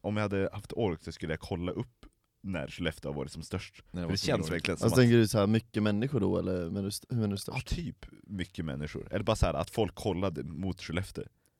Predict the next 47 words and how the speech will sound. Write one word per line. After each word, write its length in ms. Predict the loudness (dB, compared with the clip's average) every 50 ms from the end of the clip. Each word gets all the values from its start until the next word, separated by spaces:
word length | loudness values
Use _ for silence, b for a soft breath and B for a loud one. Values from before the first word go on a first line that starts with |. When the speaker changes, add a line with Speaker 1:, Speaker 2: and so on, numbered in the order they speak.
| _ _
Speaker 1:
Det 100 | -4 -4
känns 300 | -2 0 0 0 0 -2
som 140 | -4 -4 -2
att 140 | -2 0 2
det 100 | 2 0
har 120 | 0 0
tidigare 380 | -4 -4 -4 -2 -2 -2 -2 0
varit 200 | -2 -2 -4 0
en 20 |
Speaker 3:
<laughs> 40 | 2
Har 80 | 4 4
Speaker 1:
grej 80 | 4 4
Speaker 3:
det, 40 | 4
Speaker 1:
av 60 | 4
Speaker 3:
har 60 | 4
det 60 | 4
Speaker 1:
någon 160 | 4 4 0
anledning. 220 | 0 -2 -2 -4 -8
Speaker 3:
hänt 220 | -10 -10 -12 -8 -4
någon 340 | -2 0 0 0 0 0 2
gång? 320 | 2 0 0 -2 -6 -12 -16 b b b b b b
Jag 100 | 2 4
har 40 | 6
varit 120 | 6 6
bara, 260 | 6 6 6 6 4 0 b b b b b b b b
hmm, 280 | -2 0 2 4 4 4
vad 140 | 4 2 2
ska 100 | 0 -2
jag 80 | -4
ställa 300 | -2 0 0 0 2 2 2
Speaker 1:
Alltså, 120 | 4 4
Speaker 3:
med? 60 | 2 4
Speaker 1:
kan 260 | 4 4 4 4 4
Speaker 3:
Stockholm, 300 | 4 6 6 6 4 0
Skellefteå? 580 | -2 0 0 2 2 0 -4 -4 -2 -2 -2 0
Speaker 1:
Kanske 360 | 2 0 0 0 4 4 4
Speaker 2:
Det 60 | 6
känns 260 | 6 6 6 4 4 4
Speaker 1:
under, 120 | 4 4 2
Speaker 2:
som 220 | 2 2 2 4
att 80 | 4 4
Speaker 1:
under 200 | 2 4 2 2
bondesamhälle, 1200 | 2 2 0 0 0 -2 -2 -2 -2 -2 0 0 0 0 -2 -4 -6 -4 -2 0 2 2 2 0 0
men 200 | -2 -4 -2 2
Speaker 2:
Ja, 260 | 4 6 8 8 8
ja. 120 | 6 4 2
Men 120 | 2 2